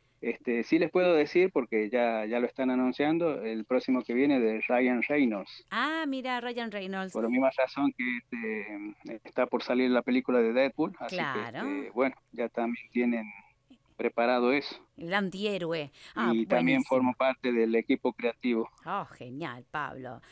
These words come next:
Speaker 2: Pablo, por favor, después te van a querer llevar para Estados Unidos, así. <laughs>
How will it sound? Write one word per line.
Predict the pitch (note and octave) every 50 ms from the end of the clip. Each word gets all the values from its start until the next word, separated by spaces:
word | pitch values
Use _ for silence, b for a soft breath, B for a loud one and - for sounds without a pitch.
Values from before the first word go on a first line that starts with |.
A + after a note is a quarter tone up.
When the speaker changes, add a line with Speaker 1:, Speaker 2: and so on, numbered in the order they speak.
| B B _
Speaker 2:
Pablo, | - G#3+ C4 C4 A3 F#3
por | D#3 D#3 D#3+
favor, | - - D#3 E3 A3 E4 D4 A3
después | F3+ F3 - G#3+ -
te | G3+
van | F#3+ F#3+
a | F#3
querer | E3+ F3 E3+ F3 F3+
llevar | D3+ E3+ E3+ F3+ F3
para | - D#3+ D3
Estados | C#3 - - D#3+ D3+ - -
Unidos, | - C3+ - - D4 A3+ D3 C3+ A#2 -
así. | C#3 C#3 - - A2 G2+ A2+ D3 - _ _ _
<laughs> | - F3 - _ - D3